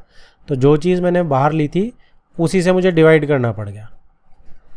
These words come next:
ठीक है। तो अगर तो coefficient यहाँ पे नहीं होता कुछ तो, तो as it is आ जाता,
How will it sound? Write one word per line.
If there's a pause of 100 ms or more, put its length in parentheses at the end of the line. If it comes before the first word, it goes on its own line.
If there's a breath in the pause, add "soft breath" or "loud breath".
(260)
ठीक
है।
तो
अगर
तो
coefficient
यहाँ
पे
नहीं
होता
कुछ
तो,
तो
as
it
is
आ
जाता,